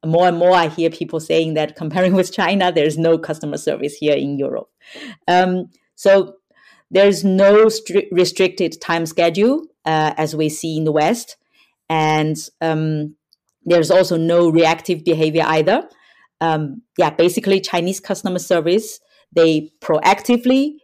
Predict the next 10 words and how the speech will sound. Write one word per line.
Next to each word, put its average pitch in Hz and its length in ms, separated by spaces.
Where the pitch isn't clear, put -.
helps 165 320
consumer 165 480
find 160 300
information, 220 960
buy 170 140
products, 165 720
and 160 160
share 147 260
feedback. 135 560
Um, 180 500